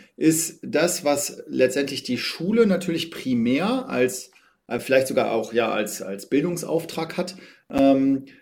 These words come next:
und dann aber auch eben in Vereins-, auf, aus Vereinsseite aus dann nicht zu sagen, „Okay, wir, wir stecken euch jetzt mit acht Jahren schon in die Tennisabteilung, dann wird nur noch der Tennisschläger geschwungen oder mit, mit acht in die Leichtathletik und ihr lernt nur noch springen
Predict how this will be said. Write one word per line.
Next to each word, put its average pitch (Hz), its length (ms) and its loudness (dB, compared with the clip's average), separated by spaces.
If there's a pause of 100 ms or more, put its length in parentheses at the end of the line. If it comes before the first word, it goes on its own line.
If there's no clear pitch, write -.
(300)
und 139 200 2
dann 147 180 2
aber 135 240 0
auch 135 160 2
eben 143 220 0
in 135 100 0
Vereins-, 139 540 -2
auf, - 320 -4
aus - 140 0
Vereinsseite - 640 -4
aus 139 200 0
dann 131 120 -2
nicht 156 220 -4
zu 139 100 -4
sagen, 135 260 0
„Okay, 127 260 -2
wir, 131 240 2
wir 127 80 0
stecken 151 320 -2
euch 139 160 2
jetzt 139 180 -4
mit 123 160 -2
acht 139 220 -6
Jahren 135 200 0
schon 123 200 -4
in 113 80 -2
die 110 120 -4
Tennisabteilung, 156 720 2
dann 120 120 0
wird 120 100 -6
nur 117 100 -6
noch 110 140 -4
der 95 140 -10
Tennisschläger 151 580 0
geschwungen 143 440 -2
oder 117 180 0
mit, 110 240 -6 (460)
mit 120 220 -6
acht - 220 -6
in 120 80 -2
die 117 80 0
Leichtathletik 151 640 2
und 123 100 -2
ihr 117 80 0
lernt 123 300 2
nur 131 80 0
noch 123 180 0
springen 165 640 0